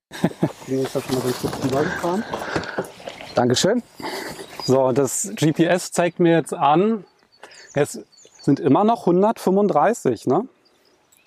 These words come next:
Speaker 2: Bis Mitte Grün.
Speaker 1: Ja, also zur Fahne habe ich jetzt noch hunderteinunddreißig Meter. Das war eigentlich genau das, was ich vorher gesagt habe, ne?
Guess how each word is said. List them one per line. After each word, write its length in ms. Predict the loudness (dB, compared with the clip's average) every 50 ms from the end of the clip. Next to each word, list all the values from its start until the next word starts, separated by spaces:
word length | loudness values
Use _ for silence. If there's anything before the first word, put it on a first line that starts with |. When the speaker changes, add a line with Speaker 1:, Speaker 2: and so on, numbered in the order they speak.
| _ -4
Speaker 2:
Bis 160 | -4 -2 0
Mitte 240 | 0 0 2 2 0
Grün. 360 | 2 4 4 4 4 4 0 _ _ _ -18 -16 -6 0 0
Speaker 1:
Ja, 140 | 0 0 0 -2 -2
also 280 | 0 0 2 2 2
zur 180 | 2 2 0 0
Fahne 360 | 0 -2 -2 0 0 0 0
habe 140 | 2 2 2
ich 80 | 2
jetzt 200 | 2 0 0 2
noch 100 | 0 2
hunderteinunddreißig 840 | 2 2 2 2 4 4 4 4 4 4 4 4 2 2 2 2 2 2
Meter. 320 | 2 2 4 2 2 0 0 -6 -8 -6 -6 -4 -2 0
Das 160 | 0 2 2
war 80 | 2 2
eigentlich 180 | 2 2 2
genau 240 | 2 2 4 4 4
das, 220 | 4 4 4 4 4
was 160 | 4 4 2
ich 100 | 2 2
vorher 240 | 2 2 4 4 4
gesagt 320 | 4 4 2 2 2 0
habe, 140 | 0 2 2
ne? 100 | 0